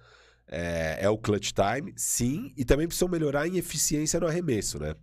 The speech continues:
Porque é um dos times que pior arremessa a bola na, na N B A, mas, de fato, você pega aí nesses últimos dez jogos, onde eles começaram a ter esse basquete mais coletivo,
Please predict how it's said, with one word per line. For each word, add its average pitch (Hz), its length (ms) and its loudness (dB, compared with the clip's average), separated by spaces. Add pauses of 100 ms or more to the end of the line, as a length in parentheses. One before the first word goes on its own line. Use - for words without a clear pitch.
(120)
Porque - 220 -2
é 120 40 6
um 127 60 0
dos 127 180 -4
times 131 420 0
que 117 260 0 (420)
pior 123 380 4
arremessa 113 460 0
a - 20 0
bola 107 420 2
na, 85 300 0
na 87 160 0
N 87 140 -2
B 92 440 0
A, - 300 -20 (220)
mas, 180 400 2
de 190 80 2
fato, 180 520 0
você 143 120 0
pega 180 300 0
aí 156 160 0
nesses 131 300 -4
últimos 120 420 -2
dez 117 300 2
jogos, 98 400 0
onde 110 320 2
eles 104 120 -2
começaram 135 600 0
a - 20 -2
ter - 120 -2
esse 123 140 0
basquete 101 460 0
mais 95 160 -2
coletivo, 101 760 -2